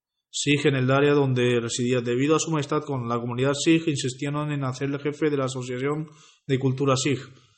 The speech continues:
No podría conducir, pero viajaba desde Brampton para res-,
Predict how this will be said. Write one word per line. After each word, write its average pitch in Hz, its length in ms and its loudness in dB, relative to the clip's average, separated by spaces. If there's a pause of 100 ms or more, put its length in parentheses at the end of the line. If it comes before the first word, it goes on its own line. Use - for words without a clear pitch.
(280)
No 147 180 -2
podría 160 360 6
conducir, 156 960 2
pero 131 420 2
viajaba 135 480 0
desde 131 600 2
Brampton 147 760 -2
para 127 220 0
res-, 120 360 -4